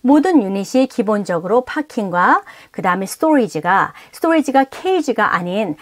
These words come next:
바로 파킹 앞에 있는 롤링 도어로 된 스토리지고요. 모든 거실과 그리고 각 방에 힙펌프 에이씨가 설치될 겁니다. 물론 카페트 없이 다 라미네 플로 가능하시고요.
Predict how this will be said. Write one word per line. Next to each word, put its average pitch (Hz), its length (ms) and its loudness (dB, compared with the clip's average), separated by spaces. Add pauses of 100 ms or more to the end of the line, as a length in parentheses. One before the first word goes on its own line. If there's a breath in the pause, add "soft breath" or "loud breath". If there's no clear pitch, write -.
(140 loud breath)
바로 233 300 2
파킹 311 400 -2
앞에 185 340 -2
있는 196 280 -2
롤링 240 400 2
도어로 185 260 -2
된 185 180 -6
스토리지고요. 220 760 -2 (400 loud breath)
모든 294 440 4
거실과 208 680 -2
그리고 208 280 0
각 - 320 -6
방에 220 420 -2
힙펌프 302 760 0 (160)
에이씨가 196 500 -2
설치될 302 380 -4
겁니다. 151 500 -10 (540 loud breath)
물론 254 340 6 (160 loud breath)
카페트 330 840 -2
없이 311 600 0
다 196 240 0
라미네 202 380 0
플로 185 220 -4
가능하시고요. 190 880 -2